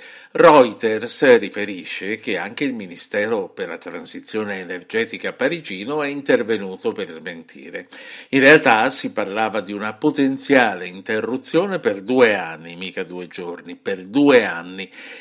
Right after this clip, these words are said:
e l'elettricità che oggi l'Italia acquisisce dalla Francia rappresenta circa il cinque per cento del nostro fabbisogno.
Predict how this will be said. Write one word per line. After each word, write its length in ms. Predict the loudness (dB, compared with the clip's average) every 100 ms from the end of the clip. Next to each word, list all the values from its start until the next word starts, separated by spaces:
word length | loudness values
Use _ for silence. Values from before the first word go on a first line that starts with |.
| _
e 160 | 2 4
l'elettricità 880 | 4 2 0 -4 -4 2 4 4
che 160 | 0 -2
oggi 560 | -2 -2 -6 -12 -12 -14
l'Italia 560 | -8 4 4 4 -2
acquisisce 800 | -8 -12 -10 -2 -2 -2 -6 -4
dalla 260 | -2 0 -2
Francia 540 | -2 -6 -8 -4 -4
rappresenta 760 | -4 -6 -8 -2 -2 -2 -6 -6
circa 500 | -8 -14 -8 -8 -8 -14 -20 -20 _
il 100 | -8
cinque 320 | -6 -2 0
per 220 | 2 0
cento 400 | -2 -10 -6 -2
del 160 | -2 -2
nostro 500 | -6 -16 -10 -10 -10
fabbisogno. 960 | -2 -2 -2 -10 -14 -16 -18 -18 -18